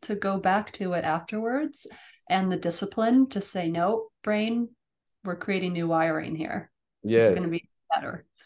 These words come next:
Speaker 2: Yeah, so I'm curious to see whether there's some, uh, yeah, in the following days that maybe there's less burnout or whatever. I think it's an interesting,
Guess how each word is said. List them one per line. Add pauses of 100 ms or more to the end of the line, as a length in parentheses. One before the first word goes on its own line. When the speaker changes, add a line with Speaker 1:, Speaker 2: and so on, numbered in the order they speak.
(180)
Speaker 2:
Yeah,
so
I'm
curious
to
see
whether
there's
some, (960)
uh,
yeah,
in
the
following
days (220)
that
maybe
there's
less
burnout
or
whatever.
I
think
it's
an
interesting,